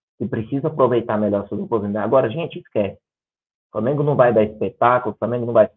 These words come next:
quando der pra jogar bonito, vai jogar, mas não vai ser todo jogo. Vai dar pra fazer isso. Ele vai ter que ser eficiente.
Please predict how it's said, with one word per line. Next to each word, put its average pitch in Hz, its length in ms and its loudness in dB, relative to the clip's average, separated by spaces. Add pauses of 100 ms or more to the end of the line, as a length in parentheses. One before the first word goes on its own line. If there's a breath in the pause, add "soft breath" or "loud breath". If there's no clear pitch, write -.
(140)
quando 139 380 4
der 120 280 6
pra 117 120 0
jogar 110 300 2
bonito, 107 380 -4
vai 107 160 2
jogar, 135 480 -2 (160)
mas 190 140 -8
não 202 80 -6
vai - 200 -6
ser 190 140 -6
todo 180 260 -2
jogo. 160 320 -2 (560)
Vai 135 180 0
dar 127 140 0
pra 131 140 -4
fazer 131 280 -4
isso. 113 200 -6 (600)
Ele 110 120 -2
vai 107 120 -2
ter 117 180 0
que - 80 -16
ser 123 80 -2
eficiente. 117 680 -8